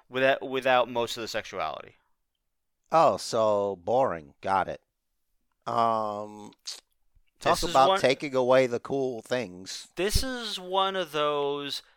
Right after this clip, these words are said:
Speaker 1: this is a start. We're gonna build from here. You, th-,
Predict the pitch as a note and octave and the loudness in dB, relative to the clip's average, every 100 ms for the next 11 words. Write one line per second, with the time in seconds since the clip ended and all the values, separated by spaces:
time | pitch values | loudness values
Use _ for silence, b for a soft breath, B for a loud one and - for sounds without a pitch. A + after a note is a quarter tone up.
0 | _ A2+ A2+ D3 E3 A3 - D3+ A#2+ A#2 | _ -10 -10 -10 -8 -6 0 6 6 6
1 | - - - C3 B2+ D3+ D3+ C3+ D3+ D3+ | 2 -10 -12 -10 -6 -8 -8 -10 -4 -2
2 | E3 D3 - D3+ C#3+ - D#3 E3 C3+ G2 | -2 -8 -6 -6 -6 -12 -14 -6 -4 -4
3 | A2 G#2+ F2 - C#3+ C3+ | -10 -14 -20 -20 -18 -18